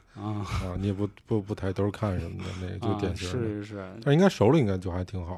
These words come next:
Speaker 2: 的。
Speaker 1: 对，我觉得我熟了，其实话挺密的，
Speaker 2: <laughs>
Speaker 1: 其实挺好玩儿的。
Speaker 2: 哎，你，你是不是就是那种饭馆儿只去固定的那几个的那样？
Speaker 1: 啊，差不多。
Speaker 2: 啊，然后朋友也是固定的那几个。
Speaker 1: 嗯。对，其实我朋友真挺少的。
Speaker 2: 嗯。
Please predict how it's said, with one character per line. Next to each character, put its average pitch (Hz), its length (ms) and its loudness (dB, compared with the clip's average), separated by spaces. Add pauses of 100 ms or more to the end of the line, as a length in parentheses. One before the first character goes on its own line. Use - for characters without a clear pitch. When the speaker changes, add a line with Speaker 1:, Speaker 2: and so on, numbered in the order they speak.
Speaker 2:
的。 - 0 -
Speaker 1:
对， 104 300 -4
我 95 180 -8
觉 98 80 -6
得 143 80 4
我 131 120 2
熟 104 220 -6
了， 127 80 -2
其 117 60 -8
实 127 100 -4
话 139 180 -2
挺 82 180 -8
密 104 180 -4
的， 101 80 -4 (180)
Speaker 2:
<laughs> 113 160 2
Speaker 1:
其 - 60 -20
实 127 80 -8
挺 151 220 6
好 101 120 4
玩 98 100 -6
儿 123 40 0
的。 - 0 -
Speaker 2:
哎， - 0 -
你， 110 40 4
你 107 40 4
是 127 120 0
不 143 140 8
是 139 80 10
就 131 120 6
是 107 260 6 (500)
那 117 80 2
种 107 140 4
饭 131 260 6
馆 90 160 2
儿 90 140 -4
只 92 160 -2
去 110 220 0
固 110 180 2
定 113 160 2
的 101 80 2
那 95 160 2
几 87 160 -8
个 98 220 0
的 85 100 -6
那 85 100 -8
样？ 87 220 -8
Speaker 1:
啊， 95 140 -10
差 117 200 -6
不 101 100 -8
多。 98 200 -10 (160)
Speaker 2:
啊， 92 140 -4
然 95 60 0
后 101 120 4
朋 107 320 6
友 117 80 10
也 98 100 6
是 87 80 -2
固 107 160 -2
定 98 200 2
的 92 80 -4
那 92 120 -4
几 139 80 2
个。 123 80 6
Speaker 1:
嗯。 104 100 0
对， 90 60 -2
其 151 200 2
实 180 80 4
我 117 180 2
朋 95 180 0
友 135 120 4
真 147 180 6
挺 107 240 0
少 - 380 -12
的。 92 140 -18
Speaker 2:
嗯。 90 300 -6